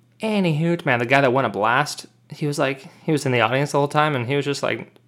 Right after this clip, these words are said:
not having fun <laughs> at all, and, like, not smiling, and, uh, you know, even, even when I'm, uh, even when I don't think a comic is funny, I'll, I'll still sort of smile and, uh, pretend, you know? But this guy was just, like,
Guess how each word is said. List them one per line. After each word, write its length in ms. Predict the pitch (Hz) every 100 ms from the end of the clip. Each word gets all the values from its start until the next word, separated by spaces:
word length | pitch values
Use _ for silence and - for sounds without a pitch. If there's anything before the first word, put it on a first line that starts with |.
| - 131
not 320 | 123 113 127
having 260 | 139 135 123
fun 340 | - 127 151 - -
<laughs> 140 | -
at 160 | - -
all, 440 | 151 - - - - - - - -
and, 80 | -
like, 160 | 120 110
not 280 | 117 131 -
smiling, 560 | - 107 120 147 170 - _ - - - _ -
and, 300 | 135 120 120
uh, 320 | 113 113 117 - _ _ _ _ _ _ _ _ _ _ _ _ _ _ _ _ _ _ _ _ _ _ -
you 60 |
know, 160 | 196 143
even, 300 | 165 165 277
even 180 | 269 143
when 140 | 127
I'm, 240 | 123 131
uh, 300 | 127 117 113 208
even 180 | 277
when 100 | 165
I 120 | 113 117
don't 160 | 139
think 100 | 143
a 80 | 131
comic 320 | - 127 123
is 100 | 120
funny, 320 | - 117 123
I'll, 200 | 151 110
I'll 80 | 113
still 220 | - 151
sort 180 | 139 131
of 100 | 104
smile 560 | - - 107 131 180 196 - -
and, 200 | - -
uh, 140 | -
pretend, 420 | - - - 185
you 80 | 180
know? 60 | 208
But 100 | 202
this 180 | 156
guy 160 | - 147
was 140 | 120
just, 180 | - -
like, 260 | - 131